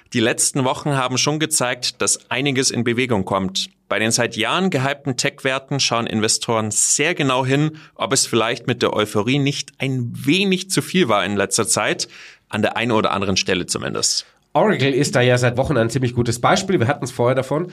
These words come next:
Speaker 2: Auch gestern gab es für den Softwarekonzern an der Börse wieder auf die Mütze,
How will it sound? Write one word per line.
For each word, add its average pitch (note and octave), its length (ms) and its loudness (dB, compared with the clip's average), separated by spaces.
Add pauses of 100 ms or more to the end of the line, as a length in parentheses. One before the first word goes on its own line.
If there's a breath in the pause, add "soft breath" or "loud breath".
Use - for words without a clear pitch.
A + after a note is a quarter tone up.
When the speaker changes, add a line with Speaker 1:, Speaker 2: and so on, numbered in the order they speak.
(240 loud breath)
Speaker 2:
Auch - 240 2
gestern C3+ 360 2
gab A2+ 220 2
es A#2+ 100 -4
für A2 120 -2
den G#2 120 2
Softwarekonzern G#2 720 -2
an - 140 -8
der F#2 100 -2
Börse G#2+ 400 2
wieder B2 280 0
auf G#2 160 0
die G2+ 100 -2
Mütze, D#3+ 540 2